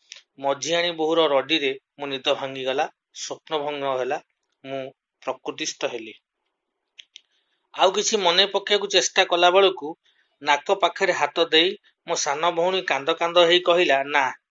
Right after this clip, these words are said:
ନନା ଚାଲିଗଲେ।" ଆହା, କେଡ଼େ ଭାଗ୍ୟବାନ ମୋ ନନା। ଏମିତି କିଏ ଶୋଇ ଶୋଇ ଯାଏ? ଦେଖୁନା, ତାଙ୍କ ଓଠରେ କେମିତି ହସ ଧାରେ। ଆବେ ମୁଁ କୁଆ-, ଗଲି କୁଆଡ଼େ କହି ଧଡ଼ପଡ଼ ହୋଇ ଉଠି ଆସିଲି ଚେୟାର ଉପରୁ।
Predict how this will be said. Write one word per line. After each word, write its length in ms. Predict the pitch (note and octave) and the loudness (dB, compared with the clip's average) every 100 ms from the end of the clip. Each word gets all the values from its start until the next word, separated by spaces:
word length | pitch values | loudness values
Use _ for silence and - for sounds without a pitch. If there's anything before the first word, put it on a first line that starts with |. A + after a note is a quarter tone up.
| _ | _
ନନା 240 | C3+ C3+ D#3+ | -12 -6 -6
ଚାଲିଗଲେ।" 540 | D3 A#2+ A2+ A2+ A2 - _ _ _ - | -6 -8 -10 -14 -16 -20 _ _ _ -4
ଆହା, 280 | C#3 D3+ - _ _ _ _ - | -2 -2 -6 _ _ _ _ 0
କେଡ଼େ 240 | D#3+ F#3+ | 4 6
ଭାଗ୍ୟବାନ 540 | D#3+ C#3 D3+ F3 F3 | 4 2 4 6 4
ମୋ 120 | E3+ E3 | 2 0
ନନା। 340 | C#3+ C#3 D#3+ - _ _ _ - | 0 -2 -4 -6 _ _ _ -8
ଏମିତି 360 | C#3+ E3+ F#3+ F#3+ | -4 -4 -2 -4
କିଏ 260 | - G#3 | 2 2
ଶୋଇ 320 | G3 D#3+ F3 | 2 2 0
ଶୋଇ 420 | F#3 G3 F3+ D#3 - _ _ _ _ _ _ _ _ - | 2 4 4 2 -6 _ _ _ _ _ _ _ _ -2
ଯାଏ? 280 | E3 F3+ E3 - - - - - | 4 4 4 -2 -14 -20 -18 -10
ଦେଖୁନା, 460 | D#3+ - F3 F#3 A3 - _ _ - | -10 -8 -4 -2 -2 -8 _ _ -4
ତାଙ୍କ 260 | C#3+ C#3 E3 | -4 -2 0
ଓଠରେ 440 | D3+ D3+ E3+ E3 | 0 0 0 0
କେମିତି 520 | - D#3 E3 D3+ C#3 - _ _ - | 0 -8 -10 -10 -10 -14 _ _ -6
ହସ 200 | C3+ - | -4 0
ଧାରେ। 360 | D3+ C3 C#3+ E3+ _ _ _ _ _ _ _ _ D#3+ | -2 -2 -4 -6 _ _ _ _ _ _ _ _ -6
ଆବେ 200 | E3 A3 | 0 0
ମୁଁ 160 | A#3 | 0
କୁଆ-, 440 | A3+ - E3 F3+ D3+ | -4 -4 2 2 2
ଗଲି 340 | C#3+ D#3+ A3 | 0 2 0
କୁଆଡ଼େ 340 | - F#3+ G3 | 4 6 6
କହି 380 | F#3+ E3+ F3+ G#3+ | 4 2 2 -2
ଧଡ଼ପଡ଼ 500 | - D3+ D3+ - F3+ | -4 -2 -2 0 0
ହୋଇ 340 | E3 F3 D3 C3+ _ _ | 2 0 0 -4 _ _
ଉଠି 260 | D3 - F#3 | -16 -4 0
ଆସିଲି 320 | E3 F3+ E3 | 2 2 -4
ଚେୟାର 300 | - D3+ D3 | -2 0 0
ଉପରୁ। 360 | C#3+ C3+ D3 G3+ | 0 -4 -10 -12